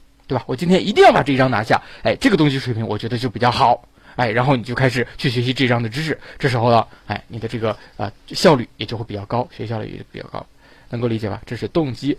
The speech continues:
和行为效率之间的一种关系。好，那么接下来我们进入到本章的重点，啊，本章重点是什么？就是理论，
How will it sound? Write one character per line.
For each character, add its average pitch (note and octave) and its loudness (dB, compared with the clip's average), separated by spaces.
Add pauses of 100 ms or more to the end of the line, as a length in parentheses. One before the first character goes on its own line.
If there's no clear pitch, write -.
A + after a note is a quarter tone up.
(160)
和 B2 -4
行 A2+ -8
为 A#2 -4
效 A#2 -4
率 G#2+ -8
之 A2+ -16
间 A2+ -8
的 A2 -8
一 G#2+ -10
种 G#2+ -12
关 A#2 -6
系。 - -18 (2750)
好， B2 0
那 E3+ -4
么 E3 2
接 G3+ 6
下 A3+ 8
来 D3+ 10
我 A#2+ 6
们 G#2+ -6
进 D3 -4
入 C3 -4
到 B2 2
本 A2 -4
章 A#2+ -2
的 A2+ 0 (100)
重 C#3+ -2
点， G2+ -4 (540)
啊， G#2 -8
本 A2 -6
章 A2 -4
重 A2+ -6
点 A2+ -4
是 G#2+ -8
什 A2 -6
么？ G#2+ -2 (360)
就 A2+ -8
是 G2+ -6 (160)
理 B2 -2
论， A3+ 2